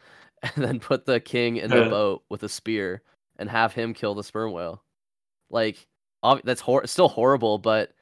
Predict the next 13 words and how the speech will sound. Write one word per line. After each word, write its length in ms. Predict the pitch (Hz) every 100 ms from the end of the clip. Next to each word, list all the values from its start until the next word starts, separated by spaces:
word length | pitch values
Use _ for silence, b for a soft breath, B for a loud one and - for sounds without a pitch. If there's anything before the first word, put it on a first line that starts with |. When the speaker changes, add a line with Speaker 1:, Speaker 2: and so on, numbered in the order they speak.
| _ _ _ _
Speaker 1:
it's 60 | -
better 220 | 139 151
than 160 | 143
some 300 | 123 - 139 127
other 300 | 110 131 131
poor 300 | - - 101
fuck 380 | - 107 104 - _ _ _ _ _ _
going 260 | 117 107 107
and 100 | 104
getting 200 | 107 107
the 100 | 101
sperm 360 | - 98 110
whale 400 | 104 95 98 104